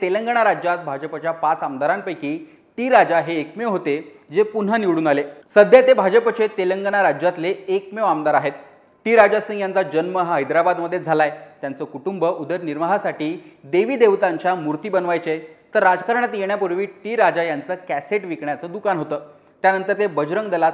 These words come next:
सक्रिय झाले. गोरक्षण चळवळीत ते स्वतःला झोकून देत काम करतात. टी राजा यांनी दोन हजार नऊ मध्ये टीडीपीचे नगरसेवक म्हणून राजकीय प्रवासाला सुरुवात केली. दोन हजार चौदाच्या लोकसभा निवडणुकीपूर्वी त्यांनी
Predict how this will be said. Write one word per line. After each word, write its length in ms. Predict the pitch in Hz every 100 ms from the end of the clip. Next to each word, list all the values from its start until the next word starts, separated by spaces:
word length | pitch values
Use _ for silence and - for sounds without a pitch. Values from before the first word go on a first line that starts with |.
| -
सक्रिय 320 | 139 175 208
झाले. 260 | 170 156 156 - - _ 156
गोरक्षण 500 | 180 220 214 220 220
चळवळीत 400 | 190 185 196 190
ते 80 | 185
स्वतःला 600 | 180 151 147 196 180 160 - - - 135
झोकून 360 | 170 175 247
देत 140 | 185 185 -
काम 200 | 147 151
करतात. 300 | 160 165 156 - - - _ _
टी 100 | 226
राजा 220 | 220 196
यांनी 220 | 208 196 196
दोन 180 | 175
हजार 200 | 160 180
नऊ 160 | 170 165
मध्ये 240 | 156 160 175 -
टीडीपीचे 460 | 160 185 208 208
नगरसेवक 600 | 202 151 185 202 214 214
म्हणून 280 | 170 151 165 - - _
राजकीय 440 | 139 147 156 - 233
प्रवासाला 460 | 180 151 135 156
सुरुवात 340 | 165 175 175 175 170
केली. 160 | 151 139 - _ _ -
दोन 140 | 175
हजार 160 | 233 254
चौदाच्या 440 | 254 214 240 247
लोकसभा 420 | 233 214 - 233 226
निवडणुकीपूर्वी 720 | 214 208 208 220 208 190 196
त्यांनी 280 | 190 190